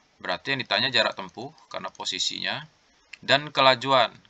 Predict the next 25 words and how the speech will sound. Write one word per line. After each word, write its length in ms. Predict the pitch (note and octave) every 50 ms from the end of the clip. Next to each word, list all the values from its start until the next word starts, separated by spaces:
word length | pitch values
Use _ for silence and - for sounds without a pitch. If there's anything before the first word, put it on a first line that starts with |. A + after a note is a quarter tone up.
| _ _
Kelajuannya 480 | - G2+ G2 G2 F#2 G2+ G2+ A2+ B2+ C3
setelah 240 | - - A2+ A2
tiga 480 | - - G#2 F#2 G#2 G2+ G2 G2 F#2+ F#2+
detik, 400 | F2 F#2+ - - - B2+ - _ _ _ A2+
berarti 800 | G2+ G2+ F#2+ G2 F#2+ F#2 - _ _ - B2+ C3 C3 C3 C3 C3
V 320 | - _ - B2 A#2 A2+ A2
T 160 | - - B2 B2 A2 F#2 E2+ E2+ E2+ _ _ _ _ _ _ _ _ _ _ _ _ _ _ _ _
berapa? 640 | F#2 F#2+ F#2 F2+ - - - B2+ C#3 D3+ E3 E3 - _ _ _ _ _ _ _ -
Untuk 400 | G#2 G#2+ G2+ G2+ - - - - _
T 240 | - C#3+ E3 F3+ F3
sama 320 | - D3 B2+ B2 A#2+ A2+
dengan 320 | G#2+ G#2+ A2 A#2 C3 C#3 C#3+
tiga 400 | C3 A#2 A#2 G#2+ G#2+ G#2+ G#2 G2
detik 320 | F#2+ - _ - F2+ E2+ _ _ _ _ _
atau 240 | - F2 - A2+ -
tiga 240 | - G#2 F2+ F#2+ -
sekon. 400 | - F2+ - - E2+ E2 E2 - _ _ _ _ _ _ _ _ _ _ _ _ _ _ _ _ _ _ _
Ya, 160 | E2 E2 F2+
kita 300 | - - A2 - G#2+ G#2+
cari 320 | - G2+ G#2 B2+ D#3+ - - -
S 180 | - D#3+ F#3+ G3 - - - - - - - - - - - -
sama 320 | A#2 A#2 A#2 A#2 A#2 A2+ G#2+
dengan 560 | A2 A2+ A2+ A2+ A#2+ C3+ D3 D#3+ E3 E3+ F3
V 300 | - - - B2+ A#2 A2+
nol 320 | A2 A2 A#2+ C#3 D#3+ F#3+